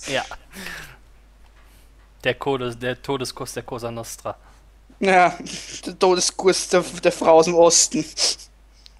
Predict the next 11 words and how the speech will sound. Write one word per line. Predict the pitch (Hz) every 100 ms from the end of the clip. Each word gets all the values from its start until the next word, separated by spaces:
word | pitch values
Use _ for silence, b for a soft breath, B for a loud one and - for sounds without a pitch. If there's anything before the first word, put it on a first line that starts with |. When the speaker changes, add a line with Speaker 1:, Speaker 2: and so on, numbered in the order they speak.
| - _ b b b b b b b b b _ B B B
Speaker 2:
Nein, | - 294 190 165
und | 170 - - - -
damit | 165 180 202 240
war | 208 196 - - - 165
die | 196 165
Ära | 180 190 190 180 - _ -
Ulbricht | 202 190 196 180
vorbei. | 165 165 285 - - _ _ _ - _ _ _ _ _ _ _ _ _ _ _ _ _ _ _ _ _ _ _ _ _ _ -
Und | 170
ein | 170 170
neuer | 170 170 160